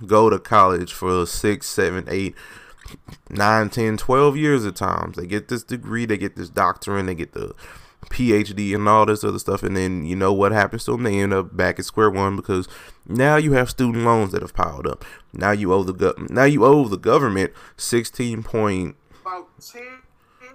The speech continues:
Speaker 2: thousand dollars, and you're still barely making ends meet.
Speaker 1: Pretty much. Pretty much.
Speaker 2: And, you know, you sit up here struggling, trying to pay your bills, pay off your student wages.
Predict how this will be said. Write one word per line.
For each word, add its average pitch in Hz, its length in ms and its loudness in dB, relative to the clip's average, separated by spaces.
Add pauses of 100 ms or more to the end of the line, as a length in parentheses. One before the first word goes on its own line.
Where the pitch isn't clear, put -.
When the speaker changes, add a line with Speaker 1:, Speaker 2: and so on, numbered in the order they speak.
(600)
Speaker 2:
thousand 262 240 -18
dollars, 262 340 -6 (140)
and 190 380 -12 (960)
you're 247 140 -14
still 247 460 -14
barely 220 240 -8
making 208 320 -12
ends 196 360 -16
meet. 226 200 -20 (500)
Speaker 1:
Pretty 104 320 0
much. 95 360 -6 (1040)
Pretty 113 240 -2
much. 85 220 -4
Speaker 2:
And, 392 400 -12 (920)
you 254 80 -20
know, 180 380 -10 (240)
you 214 80 -20
sit 214 220 -10
up 196 120 -10
here 190 120 -12
struggling, 175 600 -6
trying 170 220 -10
to 151 200 -12 (460)
pay 208 280 -10
your 190 120 -12
bills, 185 440 -12
pay 190 200 -14
off 185 160 -12
your - 80 -20
student 359 420 -16
wages. 339 480 -10